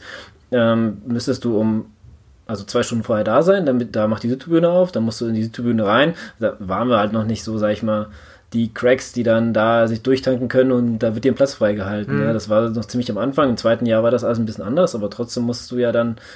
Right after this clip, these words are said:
Speaker 1: irgendwann da sein, ja. Und dann hast du halt, äh, wirklich die ständig Fahrerei und dann war es halt irgendwann auch ein, ja, so ein Alltag geworden, dass man alle zwei Wochen dahin fährt und so und das hab ich gedacht, nee, jetzt, ähm,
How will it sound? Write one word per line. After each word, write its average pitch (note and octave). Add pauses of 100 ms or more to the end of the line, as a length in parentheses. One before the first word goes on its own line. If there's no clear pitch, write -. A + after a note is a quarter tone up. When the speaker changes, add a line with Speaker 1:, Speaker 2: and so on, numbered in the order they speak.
(120)
Speaker 1:
irgendwann C3
da C3+
sein, G2
ja. G#2 (500)
Und A2 (920)
dann A2
hast G#2+
du A#2+
halt, A#2+
äh, A#2+
wirklich B2+
die A#2+
ständig B2
Fahrerei G2+
und C#3
dann A#2
war A#2
es -
halt C#3+
irgendwann E3+
auch D#3
ein, E3 (500)
ja, C#3
so D3
ein C3+
Alltag D#3
geworden, C#3+
dass D3
man C3+
alle D3
zwei C3+
Wochen D3
dahin A#2
fährt D#3
und C#3+
so C#3
und C3
das A#2+
hab G#2
ich -
gedacht, G#2+
nee, G#2
jetzt, G2+
ähm, G#2